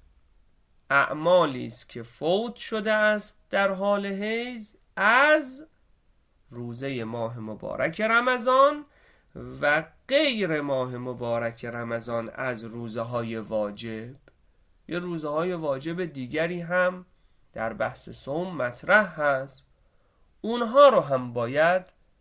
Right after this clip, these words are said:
قضا بکنه. حالا چه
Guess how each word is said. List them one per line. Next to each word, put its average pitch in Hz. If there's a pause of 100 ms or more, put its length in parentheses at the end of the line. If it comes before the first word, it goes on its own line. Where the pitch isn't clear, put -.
(280)
قضا 202
بکنه. 139 (320)
حالا 151 (320)
چه 160